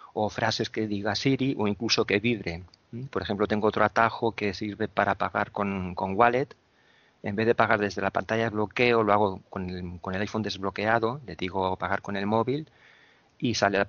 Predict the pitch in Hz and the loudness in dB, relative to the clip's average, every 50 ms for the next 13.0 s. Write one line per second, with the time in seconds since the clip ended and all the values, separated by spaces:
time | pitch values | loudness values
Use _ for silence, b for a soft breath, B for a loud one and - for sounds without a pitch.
0 | 98 95 95 - 101 92 98 95 98 95 - 107 101 98 95 104 101 98 95 - | 2 0 0 -2 -6 -8 -8 -6 -6 -4 -4 -4 -4 0 2 2 2 2 0 -2
1 | 104 101 113 104 - 113 - 117 104 - 131 123 113 - 131 - - 110 110 113 | 0 2 2 2 2 0 0 0 0 2 2 2 2 2 0 0 0 2 2 2
2 | 110 - - 101 107 123 123 110 101 - 95 92 - - 90 - 90 - - 95 | 2 2 2 2 2 2 2 2 0 0 -2 -4 -4 -4 -4 -4 -4 -4 -4 -2
3 | 113 117 117 117 113 113 113 117 110 110 - - _ b b b b b b b | 0 2 4 4 4 4 4 2 2 2 -2 -6 _ b b b b b b b
4 | b b b b b b b b b b b - - 110 110 107 107 101 98 98 | b b b b b b b b b b b 2 4 6 6 6 6 4 2 2
5 | 95 95 95 92 90 85 - - - 98 92 95 92 98 98 98 92 101 92 92 | 0 0 0 -2 -2 -4 -4 -4 -2 0 0 2 4 4 4 4 2 0 -2 -2
6 | 95 - - 101 104 101 107 101 - 98 104 - 107 92 104 104 - 110 101 95 | -2 2 2 2 2 2 -2 0 0 0 0 0 -4 -2 -2 -2 0 0 -2 -2
7 | 95 98 92 90 90 - 92 104 104 107 - 110 110 104 - 110 107 98 98 - | -2 -2 -2 -2 -4 -6 -4 -2 -2 0 0 0 -2 0 0 0 0 0 0 0
8 | 104 - - 107 - 101 92 85 - - 95 92 - 104 104 - 120 110 - 120 | 0 0 0 -2 -2 -2 -4 -4 -4 -4 -4 -2 0 0 0 0 0 -2 -2 -2
9 | 117 110 - 113 113 110 107 107 - 110 - 107 - 117 107 - - 107 104 101 | -4 -2 0 0 0 2 0 -2 -2 -4 -6 -4 -4 -4 -4 -4 -2 -2 -2 -2
10 | - 110 - - 120 110 107 117 123 123 117 117 110 117 139 - - 95 92 - | -2 -4 -4 -2 0 0 4 4 4 2 2 -2 -4 -4 -4 -4 -8 -10 -10 -10
11 | - 87 - - 101 92 90 90 87 85 85 85 87 87 85 90 85 87 - - | -12 -14 -10 -8 -8 -8 -8 -10 -12 -14 -16 -16 -16 -16 -14 -12 -8 -4 0 2
12 | 95 - - 104 98 101 - 107 98 - - 101 95 95 110 110 101 101 98 | 2 2 0 -2 -4 -6 -6 -6 -8 -4 0 2 4 6 6 4 4 2 -2